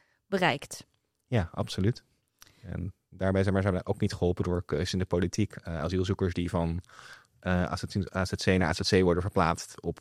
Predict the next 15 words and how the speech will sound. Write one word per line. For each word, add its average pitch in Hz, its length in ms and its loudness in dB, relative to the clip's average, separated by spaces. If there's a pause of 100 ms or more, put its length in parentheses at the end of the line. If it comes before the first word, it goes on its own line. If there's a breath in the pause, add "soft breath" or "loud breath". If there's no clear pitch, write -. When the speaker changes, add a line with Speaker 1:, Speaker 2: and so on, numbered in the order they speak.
Speaker 2:
de, 85 300 -2 (240)
op - 60 -12
Stellensprong 92 500 -2
van 104 80 -2
een 92 80 2
dag. 98 380 0 (400)
Mensen 87 280 -4
die 85 120 0
de 82 80 4
ene 90 200 2
dag 87 160 0
in 87 60 -2
Amsterdam 92 340 -2
zitten 92 260 -2
en 85 300 -4